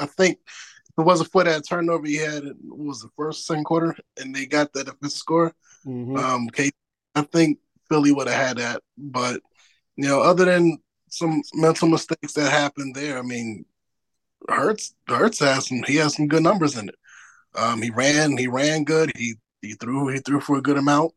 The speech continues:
Speaker 1: too. Um, I don't think anybody would have thought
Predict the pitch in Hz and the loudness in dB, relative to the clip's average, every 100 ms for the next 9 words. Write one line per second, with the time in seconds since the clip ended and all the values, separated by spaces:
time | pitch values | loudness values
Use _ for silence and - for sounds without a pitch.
0 | _ - 147 156 _ 117 117 117 - 120 | _ -2 -2 -2 _ -6 -6 -6 -8 -8
1 | 120 113 117 _ _ _ _ _ 123 135 | -8 -12 -16 _ _ _ _ _ 0 0
2 | 131 143 147 143 135 120 151 143 | 4 4 6 4 2 -2 -2 -2